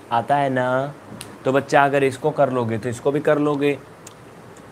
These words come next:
इसका क्या करोगे? इसको पकड़ के इसमें गुणा करोगे। तो ये x minus seven हो जाएगा। इसको पकड़ के इसमें गुणा करोगे,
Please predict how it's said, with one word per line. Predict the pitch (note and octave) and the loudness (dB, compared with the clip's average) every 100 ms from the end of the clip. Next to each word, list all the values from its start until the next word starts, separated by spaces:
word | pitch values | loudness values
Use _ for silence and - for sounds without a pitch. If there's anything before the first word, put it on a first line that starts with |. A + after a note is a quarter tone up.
| - | -8
इसका | C3 E3 | -2 0
क्या | D#3+ F#3+ | 2 2
करोगे? | F#3+ F#3+ C#3 | 4 4 4
इसको | C3+ D3 D#3+ | 0 -2 -2
पकड़ | D3+ D#3+ | -2 -2
के | D#3 | -4
इसमें | D3+ D3 B2 | -4 -2 2
गुणा | B2 C3 | 4 4
करोगे। | C#3+ C#3 C3 C3 B2+ - - - - - - - | 4 2 2 -2 -4 -12 -20 -20 -20 -20 -10 2
तो | D#3+ F3+ G3 | 4 4 2
ये | C#3 A2+ B2 D#3 F3 D3 | -2 -6 -2 4 6 6
x | D3 C3+ - | 2 -2 -6
minus | C#3 C3 B2 B2 | -2 0 0 -2
seven | A#2+ B2 D3 | -2 0 0
हो | D3 | 0
जाएगा। | C#3 C#3 C3+ C3 B2+ - - - | 2 2 2 0 -4 -12 -20 -10
इसको | D3+ - F3 | -8 0 2
पकड़ | D#3+ D#3 D3 | 2 2 2
के | C3 | 0
इसमें | B2 C3 C#3+ | -2 -4 0
गुणा | D3 C#3 | 0 2
करोगे, | C#3 C3+ C3 | 0 0 -2